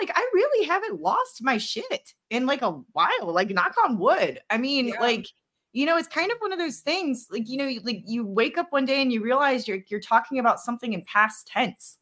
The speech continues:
Speaker 1: you
Speaker 2: Yeah.
Speaker 1: know? And, like, again, like, it,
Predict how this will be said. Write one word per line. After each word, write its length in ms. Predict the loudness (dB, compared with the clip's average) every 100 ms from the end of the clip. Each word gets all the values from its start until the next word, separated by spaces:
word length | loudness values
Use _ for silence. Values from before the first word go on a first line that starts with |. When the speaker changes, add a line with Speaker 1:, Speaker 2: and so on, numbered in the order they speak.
| _ _ _ _ _
Speaker 1:
you 120 | 0
Speaker 2:
Yeah. 60 | 2
Speaker 1:
know? 280 | 4 2 -2 _ _ _ _ _ 2
And, 260 | 4 4 4
like, 360 | 6 6 4 0
again, 400 | 2 4 4 4
like, 140 | 2
it, 120 | -2